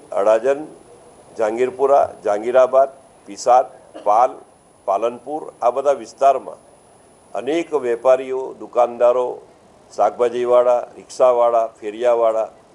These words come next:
હેર કટિંગ સેલૂન વગેરે વગેરે અનેક નાના નાના વેપારીઓ એ પોતાની યથાશક્તિ મુજબ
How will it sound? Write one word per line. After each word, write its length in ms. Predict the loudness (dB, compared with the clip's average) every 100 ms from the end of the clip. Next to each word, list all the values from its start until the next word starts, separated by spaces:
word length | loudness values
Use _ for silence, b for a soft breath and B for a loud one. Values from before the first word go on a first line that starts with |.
| _ _ -4
હેર 120 | -4
કટિંગ 400 | -2 -6 -6 -10
સેલૂન 460 | -4 -4 -2 -4 -8 -18 _ -12
વગેરે 320 | -2 0 0
વગેરે 380 | -4 0 2 4
અનેક 440 | 2 2 -2 0
નાના 260 | 0 2 2
નાના 240 | 2 0
વેપારીઓ 560 | 0 -2 -2 -2 -4 -18 -20 -20 -20 -20 -20 -20 -12 -2
એ 220 | 0 0
પોતાની 560 | 0 -2 2 2 2 0
યથાશક્તિ 640 | 0 0 0 -2 -4 -4
મુજબ 320 | -2 0 0